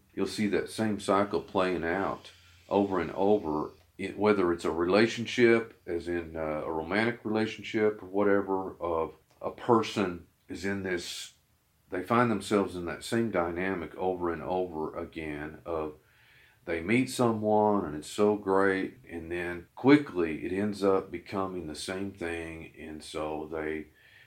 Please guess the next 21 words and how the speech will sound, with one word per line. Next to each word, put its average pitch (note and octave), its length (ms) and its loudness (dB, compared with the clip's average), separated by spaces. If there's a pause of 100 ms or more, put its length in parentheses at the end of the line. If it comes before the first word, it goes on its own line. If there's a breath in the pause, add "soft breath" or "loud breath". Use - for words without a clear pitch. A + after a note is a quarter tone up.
(160 soft breath)
either D#2 160 -4
split G2+ 420 0
up G2 340 2
or D2+ 60 -6
get D#2 180 -8
divorced F2+ 540 -2 (120)
from D2+ 200 -14
that G#2+ 280 -2
person, G2+ 680 0
and D#2 140 -10
then D#2 100 -12
they D#2 140 -10
meet D#2+ 200 -10
another G#2 340 -4
person, F#2+ 500 -2
and D#2 160 -8
this G#2 180 -2
person's F2+ 460 -6
so - 180 -4
great, G2+ 640 0
and D#2+ 280 -10